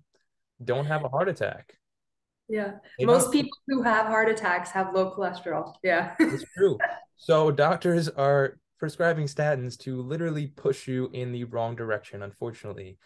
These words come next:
Speaker 2: Yeah.
Speaker 1: Um, as
Speaker 2: And
Speaker 1: statin
Speaker 2: people, people don't know that cholesterol is essential too. They don't know that your, your
Speaker 1: Yeah,
Speaker 2: brain
Speaker 1: yeah. That's,
Speaker 2: makes your
Speaker 1: that's the last thing I
Speaker 2: fat.
Speaker 1: was gonna say is
Speaker 2: Yeah.
Speaker 1: every cell in your body requires cholesterol. It is so, it's the, the building block of a cell. It's so important for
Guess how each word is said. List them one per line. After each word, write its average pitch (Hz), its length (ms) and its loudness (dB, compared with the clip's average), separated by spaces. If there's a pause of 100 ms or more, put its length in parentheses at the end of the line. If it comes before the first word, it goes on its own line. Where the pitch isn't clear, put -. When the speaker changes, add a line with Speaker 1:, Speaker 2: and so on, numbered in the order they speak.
(360)
Speaker 2:
Yeah. 101 260 0
Speaker 1:
Um, 92 160 -10 (260)
as 110 300 0
Speaker 2:
And - 160 -18
Speaker 1:
statin 240 340 -2
Speaker 2:
people, 311 520 -4 (280)
people 285 280 0
don't 262 200 2
know 269 140 0
that - 180 0
cholesterol 254 320 -2
is 220 80 -4
essential 220 480 -4
too. 226 220 -2
They 196 120 0
don't 214 180 -2
know 233 120 0
that 214 260 2
your, 208 300 2
your 202 280 -2
Speaker 1:
Yeah, 190 80 4
Speaker 2:
brain 220 380 -2 (100)
Speaker 1:
yeah. 196 100 2 (220)
That's, 160 300 0
Speaker 2:
makes 170 80 -6
your 151 120 6
Speaker 1:
that's 208 120 4
the 196 100 2
last 190 320 4
thing 143 120 0
I 143 60 4
Speaker 2:
fat. 139 60 6
Speaker 1:
was 131 140 2
gonna 131 140 -4
say 131 420 2
is 120 300 0 (100)
Speaker 2:
Yeah. - 120 2
Speaker 1:
every 156 240 0
cell 175 320 2
in 147 100 2
your 120 100 0
body 139 320 0
requires 120 540 -4
cholesterol. 117 640 0
It - 80 -2
is - 100 -14
so, 151 280 -2
it's - 240 -6
the, 135 100 -10
the 131 260 -6
building 131 480 -2
block 107 320 -4
of 104 140 -8
a 104 40 -12
cell. 107 300 -4
It's 107 160 -6
so 151 300 -4
important 139 540 -4
for 113 340 -8